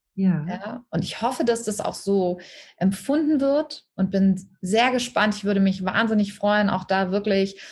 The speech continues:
Speaker 2: Feedbacks zu bekommen.
Speaker 1: Mhm.
Speaker 2: Und, ähm, ähm, wenn, wenn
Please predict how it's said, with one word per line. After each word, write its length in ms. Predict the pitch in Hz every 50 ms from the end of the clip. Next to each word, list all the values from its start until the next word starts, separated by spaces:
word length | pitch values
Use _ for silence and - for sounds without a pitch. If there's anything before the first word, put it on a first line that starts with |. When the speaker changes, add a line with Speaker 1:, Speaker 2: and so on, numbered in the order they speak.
| - - _
Speaker 2:
Feedbacks 680 | - - - 269 247 247 - - - - - - -
zu 160 | - - 214
bekommen. 540 | 196 202 202 - - - 214 226 240 240 247
Speaker 1:
Mhm. 360 | 240 240 247 - - 170 175 -
Speaker 2:
Und, 400 | - 196 208 208 202 202 196 202 - -
ähm, 540 | 185 190 190 185 185 185 185 180 180 180 180 - _ _ _ _ _ _ _ _ -
ähm, 640 | 190 190 185 180 175 175 175 175 196 202 202 202 - _ _ _ _ _ _ _ _ _ _ _ _ _ _ _ _ _ _ _ _ _ _ _
wenn, 360 | - 196 208 208 208 208 202 202 196
wenn 600 | 208 208 208 202 208 202 196 202 - - _